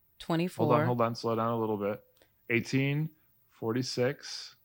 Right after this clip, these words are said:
Speaker 1: Twenty-four.
Speaker 2: Yeah.
Speaker 1: Nineteen, ninety-five. Fifty-six. Twenty-seven. Eight. Five.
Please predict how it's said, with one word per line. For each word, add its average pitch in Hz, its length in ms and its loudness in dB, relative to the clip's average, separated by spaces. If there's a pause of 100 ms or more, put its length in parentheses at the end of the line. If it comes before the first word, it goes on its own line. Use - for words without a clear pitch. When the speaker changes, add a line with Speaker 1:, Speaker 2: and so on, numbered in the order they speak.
(260)
Speaker 1:
Twenty-four. 151 840 0
Speaker 2:
Yeah. - 1160 -14
Speaker 1:
Nineteen, 170 840 0 (720)
ninety-five. 156 1080 0 (760)
Fifty-six. 175 920 -2 (640)
Twenty-seven. 170 920 0 (760)
Eight. 165 480 0 (920)
Five. 156 600 2